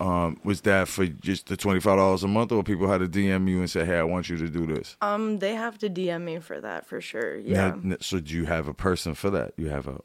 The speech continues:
Speaker 1: OnlyFans, uh,
Speaker 2: Well,
Speaker 1: is it a
Speaker 2: I
Speaker 1: guy or a girl?
Speaker 2: <laughs> It was a guy.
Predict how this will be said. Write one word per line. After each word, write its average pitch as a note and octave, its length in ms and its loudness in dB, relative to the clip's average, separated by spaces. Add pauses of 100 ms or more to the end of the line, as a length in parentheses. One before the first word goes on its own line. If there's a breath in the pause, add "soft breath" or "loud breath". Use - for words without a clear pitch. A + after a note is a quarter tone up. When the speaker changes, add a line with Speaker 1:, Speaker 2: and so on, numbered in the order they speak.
(120)
Speaker 1:
OnlyFans, D#2 600 -4 (120)
uh, C2+ 240 -6
Speaker 2:
Well, G#3+ 200 6
Speaker 1:
is - 60 2
it A2+ 60 6
a - 20 6
Speaker 2:
I F#3+ 160 4
Speaker 1:
guy A2 220 8
or G2+ 160 8
a F#2 60 4
girl? G2 340 2
Speaker 2:
<laughs> - 40 -20 (160)
It - 100 -6
was F3+ 200 -6
a F#3 60 -10
guy. C2 320 -10